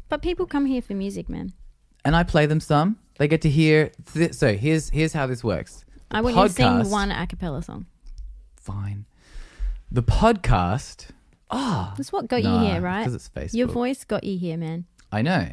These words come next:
Speaker 2: but apparently people find my voice soothing whether I'm singing or speaking. So they're still getting that A S M R buzz they want anyway.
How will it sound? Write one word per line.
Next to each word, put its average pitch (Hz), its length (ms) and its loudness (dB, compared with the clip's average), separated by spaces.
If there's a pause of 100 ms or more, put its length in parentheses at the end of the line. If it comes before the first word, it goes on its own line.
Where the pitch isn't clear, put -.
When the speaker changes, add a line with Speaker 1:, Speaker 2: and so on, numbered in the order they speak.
(140)
Speaker 2:
but 110 100 0
apparently 113 520 0
people 127 320 -2
find 110 240 0
my 101 140 0
voice 98 240 -2
soothing 98 340 -4
whether 95 160 -4
I'm 92 140 -4
singing 92 340 -6
or 110 120 -2
speaking. - 460 -10
So - 120 -8
they're 104 80 -4
still 147 240 -2
getting 110 260 0
that 95 200 -4
A 98 140 -4
S 98 140 -8
M 92 120 -4
R 95 160 -4
buzz 85 300 -8
they 87 120 -8
want 85 240 -6
anyway. 90 480 -6